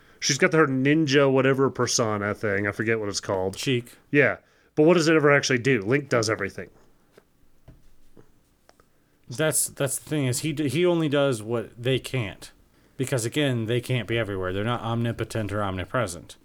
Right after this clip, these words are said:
Speaker 1: But they can't do anything. They just get their, Ganondorf just fucks them all left and right. Not li-, you know, figuratively.
Speaker 2: Well, because he
Speaker 1: Link
Speaker 2: sep-,
Speaker 1: wants to do it literally,
Speaker 2: because
Speaker 1: but
Speaker 2: he separates them generally. That's the, usually how that happens, like, with, like, the sages or anything else. It's because he takes them out one by one.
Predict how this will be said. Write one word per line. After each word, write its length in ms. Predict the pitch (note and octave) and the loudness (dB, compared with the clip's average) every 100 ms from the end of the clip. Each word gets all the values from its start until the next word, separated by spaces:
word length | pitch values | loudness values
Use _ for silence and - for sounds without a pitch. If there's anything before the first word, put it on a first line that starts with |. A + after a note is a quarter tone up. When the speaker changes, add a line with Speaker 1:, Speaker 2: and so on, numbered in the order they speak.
| _ _ _ - | _ _ _ -16
Speaker 1:
But 100 | D3 | -6
they 80 | - | -4
can't 240 | B3+ A3 | -2 0
do 160 | G#3+ D3+ | 2 2
anything. 340 | F#3+ A#2 F#2 | 2 0 -2
They 80 | F#2+ | -4
just 160 | B2+ | -4
get 100 | G3+ F3 | -2 -2
their, 200 | E3 - - - - | -2 -4 -20 -10 2
Ganondorf 480 | D#3+ G3+ E3+ E3+ | 2 4 4 2
just 180 | - D3+ | 2 -2
fucks 320 | - E3 D#3 - | 0 -2 0 0
them 120 | D#3+ | 4
all 280 | D#3 B2 G#2+ | 4 4 4
left 260 | C3+ C3+ | 2 0
and 120 | C3 | 0
right. 340 | C#3 C#3 G2+ A2 | 2 2 0 0
Not 300 | C#3 C#3+ B2+ | 0 0 0
li-, 260 | C3+ C#3+ B2 C3 - - - _ _ _ - | 2 2 0 -14 -20 -20 -20 _ _ _ 0
you 120 | E3 | 2
know, 140 | A2 | 0
figuratively. 440 | A#2+ D3+ A#2+ A2+ F3 | 2 2 2 2 2
Speaker 2:
Well, 280 | D3+ C3+ - D3 | 2 -2 -8 -10
because 340 | C#3+ C3 D#3+ B2 | -6 0 0 2
he 100 | D3+ | 4
Speaker 1:
Link 160 | G#3+ | 6
Speaker 2:
sep-, 80 | F#3 | 6
Speaker 1:
wants 180 | E3 C3+ | 4 4
to 60 | |
do 140 | C3 C3+ | 2 2
it 40 | |
literally, 360 | C#3+ F3 C3 A2 | 2 4 4 4
Speaker 2:
because 340 | G#2+ G#2 G2+ | 2 0 -2
Speaker 1:
but 60 | C3+ | -4
Speaker 2:
he 100 | C3 | -4
separates 640 | - F#3 F3 B2 A2 - | 0 0 0 -2 -2 -2
them 200 | G#2 F#2+ | -4 -4
generally. 400 | A2 G#2 G2+ F#2 | -4 -4 -4 -4
That's 220 | G#2+ A2 | -4 -4
the, 200 | - B2+ | -4 -2
usually 400 | B2+ D3+ B2+ C3 | 0 0 0 0
how 160 | A2+ A#2+ | 0 0
that 160 | A2 G#2 | -2 -2
happens, 440 | A2+ - G2+ F#2+ | -4 -4 -8 -6
like, 160 | G#2+ - | -6 -4
with, 200 | G2+ A2 | -6 -6
like, 120 | G#2 | -6
the 60 | - | -4
sages 640 | - A2 G#2 G2 G#2 G2 | -2 -2 -4 -4 -4 -4
or 60 | A2 | -6
anything 260 | G#2 G#2+ | -6 -4
else. 320 | A2 F#2+ F#2 G2+ | -2 -2 -4 -8
It's 80 | |
because 300 | - A#2+ A#2+ | -8 -6 -4
he 80 | A2 | -4
takes 300 | - D3 - | -2 -2 -2
them 100 | D3+ | -2
out 220 | C#3+ C#3 C#3 | 0 0 0
one 140 | C3 | 0
by 180 | A#2+ A#2 | 0 0
one. 400 | C3 A#2 F2+ | 0 0 -4